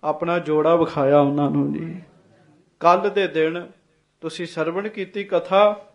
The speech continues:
ਸਾਧ ਸੰਗਤ, ਬੜਾ ਜ਼ੋਰ ਲਾਇਆ ਗਿਆ ਪਿਆਰ ਦੇ ਨਾਲ ਸਾਹਿਬਜ਼ਾਦਿਆਂ ਨੂੰ ਮਨਾਉਣ ਦਾ, ਪਰ ਸਾਹਿਬਜ਼ਾਦੇ ਪਿਆਰ ਨਾਲ ਨਹੀਂ ਮੰਨੇ।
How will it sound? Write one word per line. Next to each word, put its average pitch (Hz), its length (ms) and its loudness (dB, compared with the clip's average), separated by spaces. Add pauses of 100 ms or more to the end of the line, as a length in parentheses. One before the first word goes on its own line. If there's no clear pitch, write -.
(720)
ਸਾਧ 165 180 4
ਸੰਗਤ, 175 540 -6 (640)
ਬੜਾ 170 440 2
ਜ਼ੋਰ 190 460 4
ਲਾਇਆ 226 320 6
ਗਿਆ 180 420 2 (840)
ਪਿਆਰ 170 380 6
ਦੇ 214 200 -2
ਨਾਲ 175 280 2
ਸਾਹਿਬਜ਼ਾਦਿਆਂ 170 760 -2
ਨੂੰ 160 140 -6
ਮਨਾਉਣ 147 400 -6
ਦਾ, 156 420 0 (400)
ਪਰ 160 140 2
ਸਾਹਿਬਜ਼ਾਦੇ 160 680 -4
ਪਿਆਰ 147 420 -4
ਨਾਲ 180 240 -4
ਨਹੀਂ 156 120 -8
ਮੰਨੇ। 127 400 -16